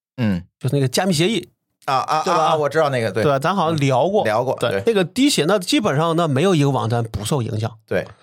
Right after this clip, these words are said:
Speaker 2: 对吧？那就是到处修。
Speaker 1: 嗯。
Speaker 2: 我当时好像看了说，修了一个月，还有百分之二十、三十的这个网站还是有这个漏洞的。
Speaker 1: 就总有没有人维护的网站。
Speaker 2: 对，当然他有可能说那网站太老旧了，它不好升级，这是也是有可能的，
Speaker 1: 嗯。
Speaker 2: 对吧？可能不好搞，一个月内搞不定。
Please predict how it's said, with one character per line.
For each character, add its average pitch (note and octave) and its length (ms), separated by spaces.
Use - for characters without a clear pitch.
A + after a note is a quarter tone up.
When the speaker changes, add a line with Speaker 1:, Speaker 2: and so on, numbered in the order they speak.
Speaker 2:
对 C#3+ 120
吧？ C3 160
那 D3+ 80
就 C#3+ 160
是 D3 80
到 C#3 160
处 C3+ 120
修。 C3 200
Speaker 1:
嗯。 C3 40
Speaker 2:
我 C3+ 60
当 A3 140
时 C4+ 60
好 E3 160
像 D3+ 60
看 G#3+ 200
了 F#3 80
说， G3 200
修 B3 180
了 A#3+ 80
一 A#3 40
个 C4+ 80
月， C#4 160
还 E3 140
有 E3+ 80
百 D3+ 100
分 C3 80
之 C#3+ 60
二 E3 180
十、 C3 220
三 C3+ 180
十 B2 100
的 A#2+ 460
这 - 100
个 B2+ 60
网 A#2 180
站 B2 140
还 C3+ 220
是 D3+ 100
有 D3 160
这 - 80
个 - 60
漏 - 0
洞 - 0
的。 - 0
Speaker 1:
就 G#3+ 60
总 D3 100
有 B2 80
没 B2 140
有 C3+ 120
人 A#2+ 160
维 A2+ 100
护 A2+ 220
的 A2 60
网 F#2+ 200
站。 F#2 120
Speaker 2:
对， B2+ 80
当 G3 100
然 A#3 80
他 A#3 140
有 A#3+ 100
可 F#3+ 120
能 C#3+ 100
说 E3+ 80
那 F#3 120
网 B2+ 180
站 C#3+ 100
太 - 160
老 C3 180
旧 D#3+ 160
了， C3+ 80
它 C#3+ 60
不 C#3+ 140
好 B2+ 100
升 D#3+ 180
级， B2 200
这 D3 120
是 C3+ 120
也 A#2 120
是 G2+ 100
有 C#3 120
可 D3+ 140
能 - 200
的， C3+ 180
Speaker 1:
嗯。 F#2+ 120
Speaker 2:
对 A#2 80
吧？ B2 80
可 C3+ 80
能 B2+ 80
不 C3 100
好 C#3 140
搞， D3 280
一 B2+ 100
个 D3 100
月 D#3 80
内 D3 100
搞 A#2+ 140
不 B2 80
定。 E3+ 220